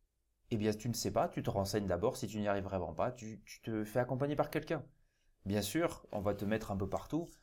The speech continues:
vas-y pour, euh, dix, quinze balles, euh, je te fais un programme, et cetera. Sauf que la vie, c'est pas ça, c'est pas ça. Dix, quinze balles, tu es assuré qu'il y a beaucoup de merde.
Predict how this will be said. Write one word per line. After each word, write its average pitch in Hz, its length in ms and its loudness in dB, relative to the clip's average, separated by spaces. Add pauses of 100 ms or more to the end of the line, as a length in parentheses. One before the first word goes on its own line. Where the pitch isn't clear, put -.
(180)
vas-y 143 340 4
pour, 117 340 4
euh, 98 140 2
dix, 139 240 -4
quinze 135 240 0
balles, 143 260 6
euh, 107 200 2
je 98 100 -4
te 131 60 0
fais 135 120 -2
un 131 80 2
programme, 127 400 2
et 107 80 -2
cetera. 117 480 -4 (280)
Sauf - 180 -10
que 101 100 0
la 92 100 4
vie, 127 100 -2
c'est - 180 -4
pas 107 120 -2
ça, - 240 -8 (260)
c'est - 180 -8
pas 98 100 -2
ça. - 300 -8
Dix, 95 220 -4
quinze 92 220 -2
balles, 139 360 2 (360)
tu 92 260 -2
es 92 120 -2
assuré 110 640 -2 (460)
qu'il 98 160 -4
y 98 80 4
a 98 40 4
beaucoup 95 240 -2
de - 80 -12
merde. - 140 -12